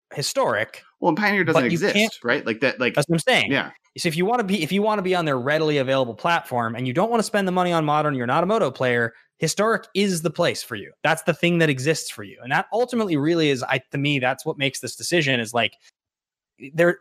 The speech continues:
Speaker 1: they're spending a lot of money and resources and time pushing this format. It became available on Mac on Thursday. Historic is their eternal format. So, like,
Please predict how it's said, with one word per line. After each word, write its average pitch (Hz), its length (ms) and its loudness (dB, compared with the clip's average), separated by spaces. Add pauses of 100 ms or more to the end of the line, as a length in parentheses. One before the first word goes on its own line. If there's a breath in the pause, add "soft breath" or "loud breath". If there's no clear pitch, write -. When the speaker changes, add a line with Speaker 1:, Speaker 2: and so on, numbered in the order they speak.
Speaker 1:
they're 151 160 0
spending 170 360 0
a 139 40 2
lot 135 220 2
of 160 80 -2
money 143 400 0
and 120 140 -6
resources 120 480 -2
and 120 100 -8
time 117 340 -2
pushing 131 360 0
this 117 180 -2
format. 110 460 -2
It 113 160 -16
became 127 280 -4
available 123 440 2
on 123 400 0
Mac 123 260 0
on 131 140 -4
Thursday. 131 720 -2 (480)
Historic 190 460 0 (100)
is 190 260 2
their 156 240 4
eternal 139 380 0
format. 110 380 -4 (200)
So, 139 220 0
like, 127 340 0